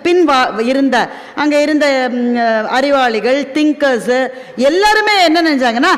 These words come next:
ஐரோப்பாவை தவிர அறிவு இந்த பூகோளத்தில் வேற யாருக்குமே கிடையாது பூமியில நினைச்சிட்டு இருந்தாங்க.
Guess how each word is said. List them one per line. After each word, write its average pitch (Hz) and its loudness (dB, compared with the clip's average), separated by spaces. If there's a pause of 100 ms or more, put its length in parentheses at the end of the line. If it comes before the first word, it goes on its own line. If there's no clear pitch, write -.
(160)
ஐரோப்பாவை 403 2 (120)
தவிர 440 2
அறிவு 403 2
இந்த 339 2
பூகோளத்தில் 370 0
வேற 294 0
யாருக்குமே 415 2
கிடையாது 339 2
பூமியில 330 2
நினைச்சிட்டு 320 -2
இருந்தாங்க. 214 -4